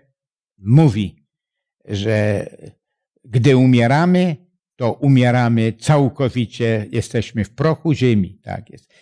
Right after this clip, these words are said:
Ja tak nieraz jestem na pogrzebie, no i tak słyszę, jak ktoś mówi,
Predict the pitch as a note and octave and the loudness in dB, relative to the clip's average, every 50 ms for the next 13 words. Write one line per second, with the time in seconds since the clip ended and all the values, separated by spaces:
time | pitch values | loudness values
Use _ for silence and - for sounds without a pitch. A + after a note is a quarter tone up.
0 | _ - - D3 - C3 G#2 - B2+ C3 C3+ C3 C3 C3+ B2+ A#2 - - B2 A#2 | _ -12 -8 -6 -6 -6 -2 0 2 2 2 2 2 0 0 -2 -2 -2 -2 -2
1 | A2+ - - - A#2+ A#2 A2 - _ _ _ _ A#2 A#2+ A#2 G2+ - - B2 A2+ | -2 -4 -6 -4 -4 -4 -4 -6 _ _ _ _ -2 -2 -2 -2 -2 -4 -6 -4
2 | G2+ F2 G#2+ D3+ C#3+ C3 A2+ B2 B2 A2+ G#2 - _ _ _ _ _ _ _ - | -2 0 2 2 2 2 0 0 0 0 -2 -4 _ _ _ _ _ _ _ -14
3 | - F#2+ G2+ G#2 - - G#2 A2 A2 - - - - A#2+ A#2 A2 - A#2 G#2 G#2 | -8 -6 -4 -4 -4 -4 -6 -6 -6 -6 -6 -4 -4 -4 -4 -4 -4 -6 -6 -6
4 | - - - - - _ _ _ _ _ _ _ _ _ _ - _ _ - - | -8 -12 -18 -20 -20 _ _ _ _ _ _ _ _ _ _ -20 _ _ -14 -2
5 | - C3+ C3+ C#3 B2+ - - D3 A#2+ A#2 A2+ G#2+ G#2 - - - B2 A2+ - - | 2 4 4 4 2 0 -2 -2 -2 0 0 -2 -4 -6 -10 -8 -8 -8 -4 -2
6 | A2 G#2+ G#2+ A2 G#2 F#2 A2 G#2+ G#2 G#2 - _ | -2 0 0 0 -2 -4 -4 -6 -6 -6 -10 _